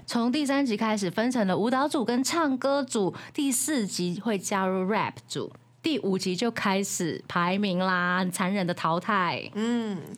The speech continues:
Speaker 2: 那节目总共有十二集，最后一集第十二集就是现场直播来选出最后出道的十一位成员。
Speaker 1: 好紧张哦！其实十二集也蛮快的啊。
Speaker 2: 很快耶。
Speaker 1: 对啊，十二集定生死欸。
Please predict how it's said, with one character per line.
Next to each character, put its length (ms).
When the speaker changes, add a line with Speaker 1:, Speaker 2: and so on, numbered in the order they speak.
Speaker 2:
那 160
节 180
目 200
总 320
共 200
有 160
十 240
二 180
集， 300
最 200
后 120
一 60
集 180
第 160
十 140
二 100
集 220
就 140
是 120
现 240
场 320
直 220
播 320
来 180
选 280
出 280
最 260
后 300
出 200
道 140
的 80
十 340
一 140
位 160
成 260
员。 320
Speaker 1:
好 180
紧 280
张 320
哦！ 100
其 160
实 240
十 240
二 240
集 240
也 80
蛮 180
快 260
的 120
啊。 260
Speaker 2:
很 180
快 340
耶。 500
Speaker 1:
对 100
啊， 140
十 140
二 60
集 120
定 240
生 220
死 280
欸。 180